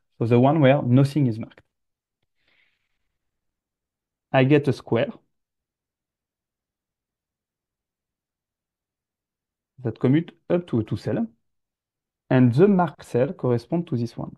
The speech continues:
So this one is marked, this one is marked, and this one is marked. Okay, so it's just the gray cylinder plus marking. But now, if I do the marked gray cylinder of one of the directed interval sharp,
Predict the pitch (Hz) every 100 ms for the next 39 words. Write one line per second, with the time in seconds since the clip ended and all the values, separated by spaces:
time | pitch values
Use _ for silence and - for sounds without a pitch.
0 | _ - 110 123 151 135 117 135 127 143
1 | 131 - 123 110 120 147 - - 123 117
2 | 117 143 117 - - _ - _ _ _
3 | _ _ _ _ _ _ _ _ _ _
4 | _ _ _ _ - 135 95 - _ -
5 | 143 127 - _ _ - 127 135 170 143
6 | 143 147 - 127 120 120 143 - _ 131
7 | 117 - - - - _ _ _ _ _
8 | _ - 123 156 233 277 - _ _ _
9 | _ _ _ _ _ _ 156 135 170 185
10 | 175 131 160 196 139 143 139 147 139 139
11 | 135 127 123 110 - _ _ 123 117 110
12 | - 107 117 113 127 127 127 113 107 104
13 | - 196 247